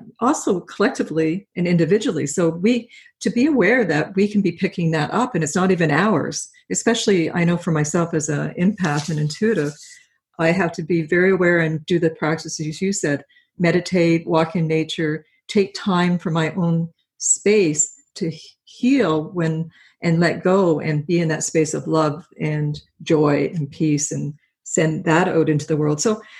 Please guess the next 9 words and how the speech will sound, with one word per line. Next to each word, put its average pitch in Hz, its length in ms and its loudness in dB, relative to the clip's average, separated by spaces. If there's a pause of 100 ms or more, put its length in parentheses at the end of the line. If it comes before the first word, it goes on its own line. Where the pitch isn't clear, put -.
(720)
let's 403 200 0
hear 311 220 0
your 233 280 2
wisdom 208 540 0
on 165 320 -2 (380)
how 247 500 0 (220)
to - 100 -10
discover 196 540 2
why 165 340 4